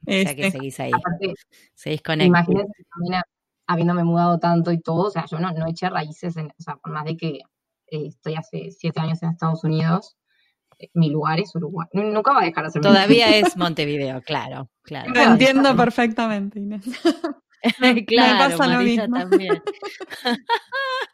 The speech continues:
Speaker 1: Están las dos afuera. Eh, la verdad, un placer, Inés. Una charla buenísima, me encantó.
Speaker 2: Muchas
Speaker 1: Espero que
Speaker 2: gracias,
Speaker 1: la hayas pasado
Speaker 2: Inés.
Speaker 1: bien.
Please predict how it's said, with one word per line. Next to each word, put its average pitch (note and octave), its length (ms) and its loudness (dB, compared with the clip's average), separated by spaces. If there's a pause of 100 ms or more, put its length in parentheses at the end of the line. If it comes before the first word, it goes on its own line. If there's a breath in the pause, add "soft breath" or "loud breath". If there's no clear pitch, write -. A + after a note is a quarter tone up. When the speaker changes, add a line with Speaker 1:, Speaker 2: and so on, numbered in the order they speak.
(560 loud breath)
Speaker 1:
Están G3+ 340 -8
las F#3 160 -6
dos G3 280 -8
afuera. D#3 800 -6
Eh, E3+ 400 -4
la F3 140 0
verdad, A3 360 2
un A#3 100 2
placer, A#3 360 2
Inés. G3 360 2
Una G#3 200 0
charla A#3 220 2
buenísima, D#3+ 560 -2
me D3 80 -6
encantó. D#3+ 360 2
Speaker 2:
Muchas B3+ 240 4
Speaker 1:
Espero A#3 180 2
que - 0 -
Speaker 2:
gracias, A#3 260 2
Speaker 1:
la G#3 140 2
hayas A3+ 180 0
pasado A3 380 0
Speaker 2:
Inés. - 40 -4
Speaker 1:
bien. F3+ 420 -2